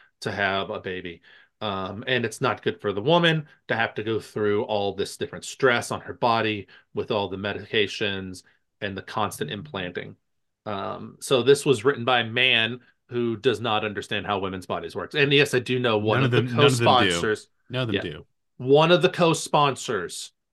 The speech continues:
Speaker 1: was a woman who had her own kids through I V F.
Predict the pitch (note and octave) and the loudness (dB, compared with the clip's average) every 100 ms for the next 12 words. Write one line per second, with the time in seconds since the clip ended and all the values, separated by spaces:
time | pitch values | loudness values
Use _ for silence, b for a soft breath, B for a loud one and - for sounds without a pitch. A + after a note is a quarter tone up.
0 | _ C3 C#3 C3+ C3+ D3+ C#3 A2+ G#2 _ | _ 6 8 6 6 4 4 0 -2 _
1 | _ _ _ _ C3+ A2+ C#3+ B2 C#3+ D3 | _ _ _ _ -4 0 0 0 2 2
2 | C#3+ C#3 C#3+ C#3+ D3+ - _ - D3+ B2+ | 0 -2 0 0 0 -14 _ -4 -4 -2
3 | A#2+ A2 A2+ E2 | -4 -4 -6 -6